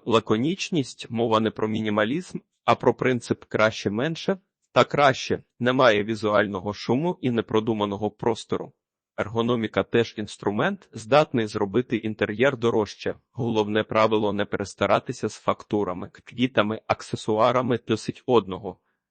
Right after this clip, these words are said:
двох акцентних кольорів, пари фактур і декількох картин, інакше замість стильного інтер'єру є ризик отримати перевантажене деталями задушливий простір.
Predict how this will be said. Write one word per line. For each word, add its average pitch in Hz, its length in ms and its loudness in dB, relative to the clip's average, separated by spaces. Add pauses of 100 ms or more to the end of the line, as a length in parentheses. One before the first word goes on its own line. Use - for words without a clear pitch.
(140)
двох 120 420 2
акцентних 202 640 -2
кольорів, 123 640 0
пари 110 240 2
фактур 175 560 0
і 117 100 -4
декількох 131 580 0
картин, 196 480 -2
інакше 131 420 -2
замість 107 460 0
стильного 110 580 -4
інтер'єру 120 680 -2
є 131 180 2
ризик 120 420 -2
отримати 113 520 0
перевантажене 127 840 -2
деталями 120 600 0
задушливий 160 640 -2
простір. - 600 -6